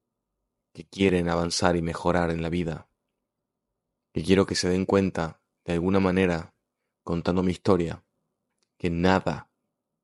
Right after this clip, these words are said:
puede lastimarte. Sos vos la persona que te lastimás sola.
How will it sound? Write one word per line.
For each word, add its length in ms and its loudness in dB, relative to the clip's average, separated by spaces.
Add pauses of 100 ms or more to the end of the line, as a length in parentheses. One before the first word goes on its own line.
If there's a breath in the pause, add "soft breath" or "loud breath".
(140)
puede 500 2 (480)
lastimarte. 800 -4 (1300)
Sos 320 -2
vos 560 0 (400)
la 160 -2
persona 380 -2
que 100 -4
te 100 -4
lastimás 640 -6 (560)
sola. 480 0